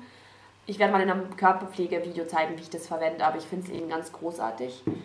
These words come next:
Mein Lieblingsparfüm war das Calvin Klein, äh, Beauty, weil es im Winter tolles Ta-, tags-, weil man es im Winter toll tagsüber verwenden kann und im Sommer ist es auch das perfekte Abendparfüm. Dann meine,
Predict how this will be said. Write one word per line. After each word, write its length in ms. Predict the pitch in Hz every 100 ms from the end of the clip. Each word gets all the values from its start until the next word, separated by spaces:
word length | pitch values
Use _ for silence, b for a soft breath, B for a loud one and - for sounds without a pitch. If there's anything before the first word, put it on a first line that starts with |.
| B B -
Mein 140 | 208 208
Lieblingsparfüm 680 | 240 240 208 214 208 214 202
war 200 | 190 180
das 120 | 185 - -
Calvin 480 | - 208 208 208
Klein, 640 | 196 185 165 165 160 156 147
äh, 360 | 151 156 - 185
Beauty, 340 | 262 294 370 392 - - - - - - -
weil 120 | 240
es 60 | 202
im 100 | 202
Winter 220 | 208 208
tolles 260 | 190 185 180
Ta-, 240 | 185 180 180 -
tags-, 400 | 185 180 - - - -
weil 100 | 190
man 100 | 190
es 60 | 185
im 80 |
Winter 280 | 180 214 220
toll 260 | - 214 208
tagsüber 400 | 214 214 - 190
verwenden 360 | 180 170 - 170
kann 200 | 165 165
und 80 |
im 80 | 165
Sommer 320 | - 165 165
ist 80 | 156
es 80 | -
auch 140 | 151
das 120 | 151 147
perfekte 460 | 165 - 160 160
Abendparfüm. 560 | 151 151 - 151 - 165 - - B B B B B B -
Dann 380 | 208 196 202 202
meine, 600 | 190 190 180 185 185